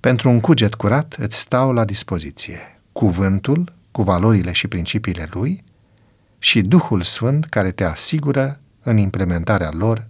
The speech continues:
fără întrerupere, șapte zile pe săptămână, douăzeci și patru din douăzeci și patru de ore. Timotei știa toate aceste lucruri, pentru că le-a învățat în decursul anilor printr-o educație simplă, dar superioară.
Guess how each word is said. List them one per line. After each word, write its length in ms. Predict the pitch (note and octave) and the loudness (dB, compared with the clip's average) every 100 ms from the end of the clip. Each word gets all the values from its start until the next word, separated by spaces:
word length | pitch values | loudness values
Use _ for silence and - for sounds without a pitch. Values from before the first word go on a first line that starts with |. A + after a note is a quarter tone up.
| _ | _
fără 400 | - - D#3+ A#2 | -12 0 2 2
întrerupere, 680 | G2 G2+ F#2 - E2 E2+ - - _ | 0 -4 -6 -8 -8 -10 -14 -20 _
șapte 600 | - - D3+ D3+ _ G2+ | -2 2 0 -2 _ -6
zile 280 | F2+ A2+ F2 | 0 0 -2
pe 120 | - | -4
săptămână, 600 | - A2 - G2+ A2 F#2+ - - - | -6 -6 -4 0 0 0 -6 -20 -16
douăzeci 500 | - F#2+ D#3 C3 F#2+ | -8 2 2 2 0
și 140 | - | -2
patru 480 | - G#2+ G2 - - _ _ _ - | 0 -2 -2 -6 -16 _ _ _ -8
din 280 | F#2 E2+ E2 | -4 -2 0
douăzeci 300 | G#2 E2+ D2+ | 0 -2 -6
și 120 | - | -6
patru 300 | E2+ D#2 D#2 | -6 -8 -10
de 80 | C#2+ | -12
ore. 380 | C2 - - _ _ _ _ _ _ - | -12 -14 -20 _ _ _ _ _ _ -2
Timotei 760 | D3 C#3 C3 E3+ D#3 - - _ _ | 4 4 4 4 2 0 -10 _ _
știa 640 | - - - B2 C3 C3 E2 | -6 -6 -2 0 2 2 -2
toate 260 | - E2 F2+ | -6 -6 -6
aceste 380 | - G2+ - | -6 -6 -6
lucruri, 320 | F2 F2 - F#2 | -6 -8 -10 -2
pentru 300 | G#2+ A2 A#2 | 0 0 0
că 340 | C3+ B2+ B2 _ _ - - _ | 2 2 2 _ _ -20 -20 _
le-a 200 | - B2+ | -2 2
învățat 500 | C3 C3 B2 C#3+ C#3 | 4 2 2 0 2
în 100 | A2+ | 2
decursul 500 | G#2 G#2 A2 - G#2 | 2 2 0 2 4
anilor 420 | A2+ A2 F#2 F2+ | 4 4 2 -2
printr-o 340 | - G2+ G2+ G#2 | -2 -2 0 0
educație 580 | F#2+ F#2+ A#2 A2 G#2 | -2 -2 -2 -2 -2
simplă, 560 | F2+ - D2 C#2 - - | 0 0 0 -8 -12 -14
dar 160 | - F2 | -2 -2
superioară. 840 | - A2+ G#2 F2+ D#2 D2+ - - | 0 0 0 -2 -4 -10 -14 -20